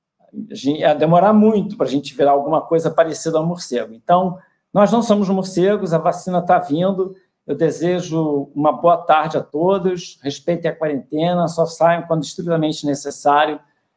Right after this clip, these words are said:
e um abraço pra todos, quente no coração de todos, é o que eu desejo. Um grande abraço, Jorge.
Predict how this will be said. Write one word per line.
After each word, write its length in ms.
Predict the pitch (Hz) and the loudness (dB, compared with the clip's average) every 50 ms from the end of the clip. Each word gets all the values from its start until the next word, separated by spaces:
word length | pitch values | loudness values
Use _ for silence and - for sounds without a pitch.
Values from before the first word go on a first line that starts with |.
| _ _ _ | _ _ _
e 140 | - 143 151 | 0 2 2
um 220 | 147 147 147 147 | 2 2 2 2
abraço 640 | 147 139 139 151 151 156 156 151 - - 151 135 - _ _ _ _ - | 2 2 4 4 4 4 4 2 -2 -6 -10 -10 -12 _ _ _ _ -6
pra 100 | 151 143 | -6 -6
todos, 400 | - - 147 165 175 165 165 - | -2 0 0 2 2 0 -2 -6
quente 380 | - - 160 165 165 165 - | -4 -2 0 0 0 0 -2
no 100 | 165 160 | -4 -4
coração 460 | - 165 160 165 - - - 151 151 156 | -2 0 0 0 0 -2 -2 -4 -2 -2
de 100 | 165 175 - | -2 -4 -4
todos, 240 | - 107 101 - - | -6 -8 -8 -8 -8
é 60 | 127 | -10
o 60 | 113 | -10
que 100 | - - | -6 -4
eu 60 | 147 127 | -2 0
desejo. 540 | 131 147 - - - 110 - - _ _ _ _ _ _ _ _ _ - | 0 0 0 -2 -6 -14 -18 -20 _ _ _ _ _ _ _ _ _ -2
Um 140 | - 127 127 | 0 0 2
grande 280 | 123 135 135 127 127 | 2 2 2 4 4
abraço, 460 | 139 135 135 139 139 139 135 - - 127 | 2 4 4 4 4 4 4 0 -4 -2
Jorge. 540 | - 151 147 139 123 104 98 - - _ | 2 4 4 4 4 0 -4 -10 -14 _